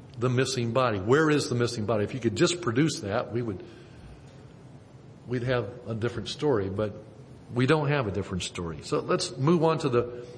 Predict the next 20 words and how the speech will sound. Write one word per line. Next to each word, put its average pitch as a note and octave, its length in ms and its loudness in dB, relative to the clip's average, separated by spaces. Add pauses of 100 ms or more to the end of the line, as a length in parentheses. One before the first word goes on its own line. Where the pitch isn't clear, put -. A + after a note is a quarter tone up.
(120)
the C#3 140 4
appearances, C#3+ 760 0 (460)
after C3 360 0 (300)
death B2 260 0 (320)
appearances. G#2 500 -2 (360)
<clears throat> - 340 -12
Excuse A#2 800 2
me. G2+ 140 -2 (1160)
The C#3 80 2
fourth F3+ 360 4
line E3+ 300 4
of E3 80 4
the D3+ 80 2
creed E3+ 340 2
says C#3 380 4
this, - 380 -4 (640)
"He E3 180 4
appeared F#3+ 360 6
to F3 60 4
Peter, F3 460 2